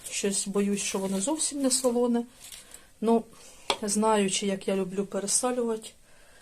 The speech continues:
то, може, нехай воно таке й буде. Що воно з цього вийде, це тільки замішала.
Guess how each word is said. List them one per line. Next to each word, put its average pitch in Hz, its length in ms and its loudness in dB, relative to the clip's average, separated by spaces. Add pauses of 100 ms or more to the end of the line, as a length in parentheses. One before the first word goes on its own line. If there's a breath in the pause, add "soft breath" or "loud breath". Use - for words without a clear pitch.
(540 soft breath)
то, 202 100 -6
може, 208 440 0 (240 loud breath)
нехай 208 280 -2
воно 196 260 -2
таке 196 280 -8
й 190 40 -2
буде. 180 380 -8 (2750 soft breath)
Що - 200 -6
воно 190 180 -4
з - 60 -2
цього 214 220 -2
вийде, 254 240 6
це 208 200 4 (360 loud breath)
тільки 214 260 0
замішала. 247 680 6